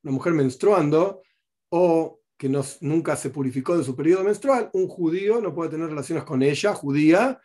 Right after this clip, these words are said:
y ella tampoco puede tener relaciones con un judío ni con un no judío.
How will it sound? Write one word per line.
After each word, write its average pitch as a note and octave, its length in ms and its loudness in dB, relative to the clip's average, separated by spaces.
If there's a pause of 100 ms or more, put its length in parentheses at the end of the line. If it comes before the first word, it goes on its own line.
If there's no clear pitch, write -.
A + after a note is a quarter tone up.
(360)
y A3+ 160 -4
ella C4+ 200 -4
tampoco C4 440 -2
puede A#3 160 6
tener G3 200 4
relaciones E3+ 460 2
con E3 160 -2
un E3 80 2
judío A#3 320 0
ni D4 80 -2
con C#4 140 0
un C#4+ 120 -2
no D#4+ 140 4
judío. D#3 480 -2